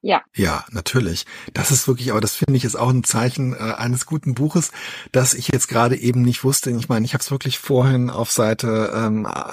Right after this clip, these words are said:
Speaker 2: neunundachtzig oder so zugeklappt, um mich, ähm, äh, meiner Kopfhörersuche zu widmen. Und, äh, natürlich ist es in der Ich-Form, aber ich bin jetzt nicht sicher, wie, war mir jetzt gerade nicht sicher, wie nah diese Stimme ist, weil die Stimme von Tilda, finde ich, ist sehr, ähm,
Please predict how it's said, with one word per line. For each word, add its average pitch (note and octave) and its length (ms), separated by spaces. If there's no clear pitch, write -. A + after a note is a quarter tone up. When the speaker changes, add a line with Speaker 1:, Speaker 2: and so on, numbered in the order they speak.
Speaker 2:
neunundachtzig A2+ 720
oder A2 180
so A2 120
zugeklappt, C3 840
um B2 300
mich, B2 360
ähm, A2 540
äh, G#2 220
meiner A#2+ 240
Kopfhörersuche A#2 720
zu G#2 220
widmen. B2+ 420
Und, C3 360
äh, A#2+ 220
natürlich C3+ 420
ist A#2+ 100
es A#2 120
in G2+ 80
der G2+ 160
Ich-Form, G2+ 440
aber A2+ 260
ich - 140
bin A#2 140
jetzt A#2+ 220
nicht B2+ 120
sicher, B2+ 320
wie, A2+ 280
war A#2+ 180
mir B2+ 80
jetzt B2 100
gerade B2 240
nicht A#2+ 120
sicher, C3+ 260
wie A#2+ 100
nah A#2 300
diese A#2 200
Stimme C#3+ 300
ist, - 220
weil A2+ 120
die A2 100
Stimme D3 340
von B2 240
Tilda, C3+ 340
finde B2+ 320
ich, B2 100
ist - 220
sehr, B2+ 480
ähm, A#2 360